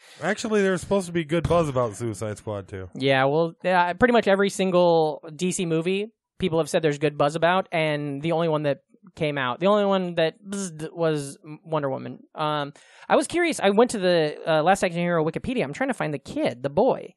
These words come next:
Speaker 1: Well, you could argue, uh, Man of Steel.
Speaker 2: Um, I was wondering if the, uh, well, yeah, you could argue it, but I would say you're wrong. Um, the kid, I'm wondering what happened
Speaker 1: It's
Speaker 2: to the kid that was in
Speaker 1: divisive.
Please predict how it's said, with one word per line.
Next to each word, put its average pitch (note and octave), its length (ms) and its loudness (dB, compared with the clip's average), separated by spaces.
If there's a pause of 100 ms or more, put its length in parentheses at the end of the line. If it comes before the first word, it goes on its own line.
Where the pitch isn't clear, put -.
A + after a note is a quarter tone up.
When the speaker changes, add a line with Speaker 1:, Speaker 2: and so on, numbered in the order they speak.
(100)
Speaker 1:
Well, A#3 100 2
you A3 60 0
could E3+ 120 0
argue, A2 500 0
uh, G#2+ 400 -4
Man G2+ 220 -6
of F#2 80 -10
Steel. G2+ 340 -10 (720)
Speaker 2:
Um, C#3+ 460 0
I F3 80 4
was F#3+ 100 4
wondering A3 280 2
if E3 100 -8
the, D3+ 280 -2
uh, C3 760 0
well, G#3+ 80 -2
yeah, D3 160 -4
you C3+ 160 -6
could B2 80 -2
argue C#3+ 260 -2
it, D3 100 -4
but B2+ 120 -8
I C3 140 -4
would B2 120 -12
say D3+ 100 -8
you're B2 400 -6
wrong. E3 300 -6 (100)
Um, D3+ 380 0
the F3+ 80 -4
kid, D4+ 200 0
I'm E3 120 0
wondering A#3+ 300 0
what F#3+ 100 4
happened G3+ 240 0
Speaker 1:
It's D3+ 100 -4
Speaker 2:
to C4 60 6
the B3 40 8
kid A3+ 100 4
that C3 140 4
was C3 120 -4
in C3+ 120 -2
Speaker 1:
divisive. B2 120 -10